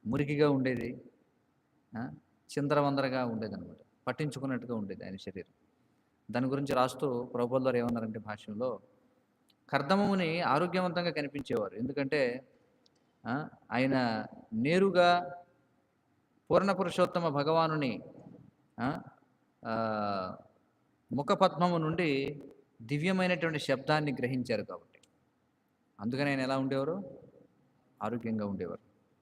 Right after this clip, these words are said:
అలాగే ఎవరైతే ఈ హరే కృష్ణ శబ్ద ప్రకంపనని వింటారో వారి యొక్క ఆరోగ్యం మెరుగవుతుంది. ప్రభుపాదుల వారు రాస్తున్నారు.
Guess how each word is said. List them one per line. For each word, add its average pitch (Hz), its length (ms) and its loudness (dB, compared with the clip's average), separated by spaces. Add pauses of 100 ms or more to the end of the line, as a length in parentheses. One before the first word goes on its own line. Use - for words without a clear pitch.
(540)
అలాగే 123 580 0 (640)
ఎవరైతే 185 920 4 (1300)
ఈ 160 160 0
హరే 180 340 4
కృష్ణ 185 480 0 (280)
శబ్ద 143 320 0
ప్రకంపనని 156 800 2 (420)
వింటారో 127 540 2 (600)
వారి 127 180 4
యొక్క 135 160 2
ఆరోగ్యం 147 520 4
మెరుగవుతుంది. 113 520 0 (640)
ప్రభుపాదుల 113 300 -2
వారు 101 120 -2
రాస్తున్నారు. 90 380 -8